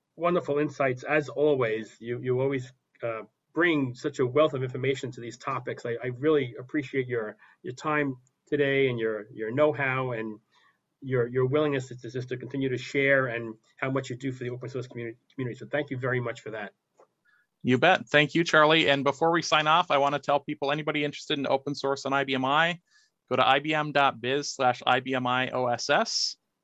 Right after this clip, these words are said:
Speaker 2: uh, all together, and you'll find all kinds of resources there to help you along your way as well. But Charlie, thank you so much for having me. It's been a pleasure.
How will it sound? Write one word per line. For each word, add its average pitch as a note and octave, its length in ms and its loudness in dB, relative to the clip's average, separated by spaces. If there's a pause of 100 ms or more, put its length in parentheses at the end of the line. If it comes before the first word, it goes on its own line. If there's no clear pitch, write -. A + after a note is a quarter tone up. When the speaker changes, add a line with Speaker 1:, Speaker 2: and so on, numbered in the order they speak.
(260)
Speaker 2:
uh, - 40 -4
all C3 280 2
together, C#3 560 -4
and B2+ 140 -4
you'll A#2 140 -2
find B2 280 0
all B2 120 2
kinds B2+ 240 -2
of A#2+ 100 -6
resources A#2+ 560 -4
there A2+ 200 0
to A2+ 60 -4
help A2 280 -2
you A2 80 -2
along G#2+ 260 -2
your G#2 120 -6
way G#2+ 200 -4
as G2+ 100 -6
well. F#2+ 280 -4 (200)
But A2+ 140 4
Charlie, C#3+ 360 6
thank D3+ 340 0
you D3 80 0
so C3+ 160 0
much B2+ 180 4
for B2 120 -2
having B2 260 2
me. A#2+ 100 -2
It's A2 100 -6
been A#2 140 -2
a A2 60 -4
pleasure. - 400 -4